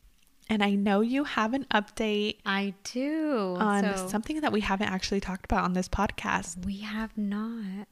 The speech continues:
Speaker 2: Um, so shifting gears here, but staying kind of in the same realm. Jada Pinkett Smith had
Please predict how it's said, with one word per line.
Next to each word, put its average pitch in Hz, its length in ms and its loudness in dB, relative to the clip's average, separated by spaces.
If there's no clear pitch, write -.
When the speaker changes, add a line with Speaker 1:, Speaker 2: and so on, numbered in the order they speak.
Speaker 2:
Um, 185 560 -2
so 202 600 -4
shifting 254 460 -2
gears 196 340 0
here, 190 360 0
but 196 140 -4
staying 190 360 -4
kind 190 200 -4
of 185 80 -4
in 196 100 4
the 190 100 4
same 180 300 0
realm. 180 360 0
Jada 226 480 0
Pinkett 202 400 -4
Smith 180 340 -4
had 180 340 -4